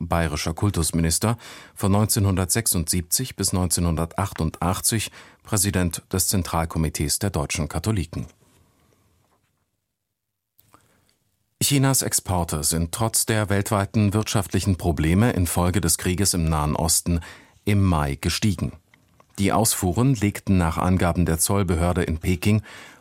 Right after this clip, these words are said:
um mehr als neunzehn Prozent zu. Besonders stark wuchsen die Exporte in die U S A. Sie stiegen im Jahresvergleich um mehr als fünfunddreißig Prozent. U-S-Präsident Trump hatte China im vergangenen Monat besucht.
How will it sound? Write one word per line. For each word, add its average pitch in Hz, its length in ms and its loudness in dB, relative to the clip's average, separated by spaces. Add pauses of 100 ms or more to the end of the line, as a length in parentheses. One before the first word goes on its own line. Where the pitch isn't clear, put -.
(100)
um 110 200 4
mehr 113 180 2
als 101 200 0
neunzehn 101 420 0
Prozent 95 460 -2
zu. 73 260 -2 (380)
Besonders 98 440 2
stark 87 400 0
wuchsen 87 460 0
die 90 160 0
Exporte 90 480 0
in 95 120 2
die 87 120 -2
U 87 120 0
S 82 140 0
A. 85 260 0 (540)
Sie - 160 -2
stiegen 120 260 0
im 95 120 4
Jahresvergleich 98 760 0
um 101 160 2
mehr 95 220 2
als 98 180 0
fünfunddreißig 87 800 -2
Prozent. 80 520 -4 (800)
U-S-Präsident 98 760 0
Trump 92 300 0
hatte 131 160 -2
China 120 340 2
im 104 100 0
vergangenen 95 480 2
Monat 85 360 2
besucht. 85 500 -4